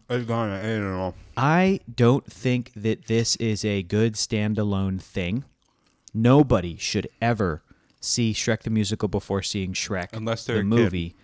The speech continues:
Speaker 2: a couple times. No, no, no. No, no, no. No.
Speaker 1: And still no. But
Speaker 2: Exactly. If you're a parent, you better,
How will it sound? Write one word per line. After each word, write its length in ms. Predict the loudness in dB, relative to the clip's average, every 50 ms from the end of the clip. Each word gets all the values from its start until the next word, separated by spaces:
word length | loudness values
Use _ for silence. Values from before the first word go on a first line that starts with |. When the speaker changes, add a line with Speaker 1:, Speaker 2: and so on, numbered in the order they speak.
| _ _ _ -8
Speaker 2:
a 80 | -8 -8
couple 320 | -6 -6 -6 -6 -6 -6
times. 400 | -6 -6 -6 -6 -6 -8 -8 -4
No, 160 | -2 0 0
no, 100 | 0 0
no. 220 | 0 0 -2 -2 -4 _ _
No, 180 | -12 -8 -6 -4
no, 140 | -2 -2 0
no. 240 | 0 0 -2 -4 -6 _ _ _ _ _ _ _ _
No. 180 | -4 -2 0 0
Speaker 1:
And 80 | -2 -4
still 260 | -4 -2 -2 -2 0
no. 380 | 0 0 0 0 0 -2 -4 -8 -12 -12
But 60 | -10
Speaker 2:
Exactly. 580 | -4 2 4 4 4 4 2 -2 -6 -8 -8 -6
If 160 | -8 -6 0
you're 120 | 2 2 2
a 60 | 2
parent, 360 | 2 0 0 -2 -2 -4 -6 _ _ _ _ _ _ _ _ _ _ -2
you 160 | 0 0 2
better, 400 | 2 0 0 2 2 2 0 -2